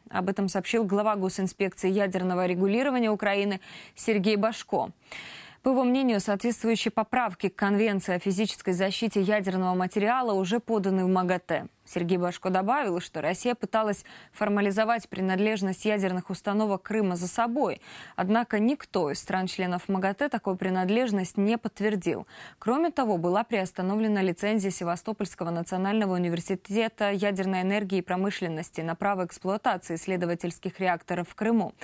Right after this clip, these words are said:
Основанием для решения стало систематическое нарушение университетом законодательства Украины.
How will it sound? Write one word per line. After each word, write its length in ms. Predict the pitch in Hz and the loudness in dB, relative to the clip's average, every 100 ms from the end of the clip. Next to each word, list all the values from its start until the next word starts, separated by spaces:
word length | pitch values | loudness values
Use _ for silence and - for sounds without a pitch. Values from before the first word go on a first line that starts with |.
| - - - - | -16 -16 -16 -6
Основанием 560 | - 202 240 269 254 | -2 2 2 2 2
для 200 | 220 220 | 4 2
решения 440 | 208 202 226 220 180 | 2 0 0 0 0
стало 320 | - 196 208 | 0 -2 0
систематическое 800 | - - 185 175 214 - - 196 | -2 0 0 0 0 -2 -2 0
нарушение 720 | 190 180 - 196 214 233 202 - | 2 0 -2 0 2 2 0 -2
университетом 840 | 190 170 160 - 170 202 202 208 - - - | -2 0 -2 -4 -4 -2 0 -2 -2 -12 -2
законодательства 1080 | 185 214 247 226 170 170 175 - 185 180 - _ | 0 0 0 2 0 0 -4 -2 -2 -4 -6 _
Украины. 600 | - 190 202 175 147 - | -6 0 0 0 -2 -8